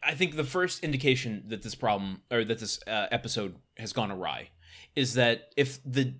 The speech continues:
intention is to show how men and women deal with their siblings differently,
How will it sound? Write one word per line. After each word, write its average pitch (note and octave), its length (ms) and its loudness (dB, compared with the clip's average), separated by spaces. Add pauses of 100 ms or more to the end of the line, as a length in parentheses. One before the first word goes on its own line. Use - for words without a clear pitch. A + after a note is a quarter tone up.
(680)
intention A3+ 480 4
is D#3+ 160 2
to C#3 60 0
show D3+ 420 6
how C3+ 600 2 (140)
men C#3 280 8
and B2+ 160 4
women B2 300 4
deal A#2+ 320 2
with G#2+ 380 -2 (200)
their A2+ 300 2
siblings A#2 480 2
differently, G2 720 0